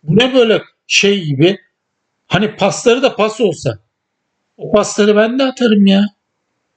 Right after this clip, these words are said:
Yavaş paslar, şey paslar, hiç, hiçbir değeri olmayan futbol. Yani şöyle de bir şey düşündüm. Ben parti olarak biz tabii kural koyma,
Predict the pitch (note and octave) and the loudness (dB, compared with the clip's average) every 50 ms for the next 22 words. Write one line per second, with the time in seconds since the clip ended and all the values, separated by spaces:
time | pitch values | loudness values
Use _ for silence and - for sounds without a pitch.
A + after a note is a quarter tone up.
0 | _ _ _ - G3+ F#3+ G3 F#3+ F#3 D#3 - - - - C3 A#2+ - - - - | _ _ _ 0 2 2 4 4 2 2 0 -6 -6 -4 -4 -4 -4 -4 -2 0
1 | C3+ D3+ D3 - - F3 F3 E3+ - D3+ C3 - - - D3+ C#3+ D3 E3+ E3+ E3+ | 0 0 0 -2 -2 0 0 0 0 0 -2 -2 -2 0 0 0 0 0 -4 -8
2 | E3 - - _ _ _ _ _ _ _ _ - G3+ F#3+ - - G#3+ F#3 C#3 D#3+ | -12 -16 -16 _ _ _ _ _ _ _ _ -6 -6 -4 -4 0 0 0 2 2
3 | F3 F3 F3 F#3 F3+ F#3 F#3 F3+ E3 D3+ D3+ E3+ G3 G3 - - G#3 G#3 - - | 2 2 2 2 4 2 2 2 0 0 0 0 0 0 0 -2 -4 -4 -2 0
4 | A3+ E3 C#3+ - - _ _ _ _ _ _ _ _ _ _ _ - - _ _ | 0 0 0 -2 -8 _ _ _ _ _ _ _ _ _ _ _ -20 -20 _ _
5 | _ _ - E3 G#3 A3+ G#3+ - - G#3+ A3 B3 C4+ C4+ B3+ A#3 A#3 - - A3+ | _ _ 0 0 0 0 0 0 2 2 2 2 2 0 -2 -2 -4 -4 -2 -2
6 | A3 F3+ F#3 D3+ - F#3 G3 G#3+ A3 A3 A3 G#3+ G#3+ - - G#3+ G#3+ G#3+ - B3+ | 0 -2 -2 -4 0 2 2 4 4 4 2 0 -2 -2 0 0 0 0 0 0
7 | A3+ A3 G#3+ G#3+ G#3+ G#3 - A3 G3 - - - G#3 A3 A3+ G#3+ - _ G3+ G3+ | 2 2 2 2 0 -2 -4 -10 -16 -8 -4 -2 -2 -2 -2 -6 -6 _ 0 0
8 | G3+ G#3+ G#3+ G#3+ A3 - _ _ _ _ _ _ _ _ - - G3 F#3+ F#3 F#3 | 2 2 0 0 -2 -4 _ _ _ _ _ _ _ _ -2 0 2 2 4 2
9 | G3 G3+ G3+ G3+ | 2 0 0 -2